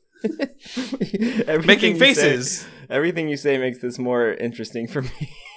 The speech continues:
Speaker 1: <laughs>
Speaker 2: You just make faces as kids and stuff. I mean, that all contributes to it, right? <laughs> It's, and, like, even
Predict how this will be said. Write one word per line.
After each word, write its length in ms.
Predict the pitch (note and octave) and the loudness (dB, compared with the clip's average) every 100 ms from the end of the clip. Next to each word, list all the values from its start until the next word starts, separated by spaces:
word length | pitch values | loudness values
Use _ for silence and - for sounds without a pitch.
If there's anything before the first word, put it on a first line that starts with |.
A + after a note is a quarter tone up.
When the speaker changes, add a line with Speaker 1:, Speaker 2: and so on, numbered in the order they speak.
| - E3+ | -12 -12
Speaker 1:
<laughs> 80 | - - - _ - - _ _ _ - | -12 -18 -20 _ -20 -20 _ _ _ -4
Speaker 2:
You 140 | C4+ A3 | -2 0
just 180 | B3+ | -2
make 160 | B3 B3+ | -2 -4
faces 380 | A#3+ A#3 G#3 G3 | -4 -4 -6 -8
as 140 | G3+ | -8
kids 340 | - A3 F3+ A#2 | -8 -10 -10 -12
and 80 | |
stuff. 220 | - A#2+ C#3 | -6 -4 0
I 20 | |
mean, 160 | C#3+ | 2
that 160 | C#3+ D3+ | 4 4
all 160 | C3 D3+ | 4 2
contributes 560 | A#2+ - C#3 G#2 - | -2 -6 -8 -8 -10
to 120 | G#2+ | -8
it, 80 | F#2 | -8
right? 280 | F2+ A#2 A#2 - - | -4 -4 -6 -12 -18
<laughs> 160 | _ | _
It's, 320 | A2 A#2 A#2 - - | -10 -8 -12 -14 -8
and, 180 | A#2+ A2 | -8 -8
like, 260 | F#2+ - _ | -10 -14 _
even 380 | A2+ G#2+ G#2 G2+ | -14 -12 -12 -14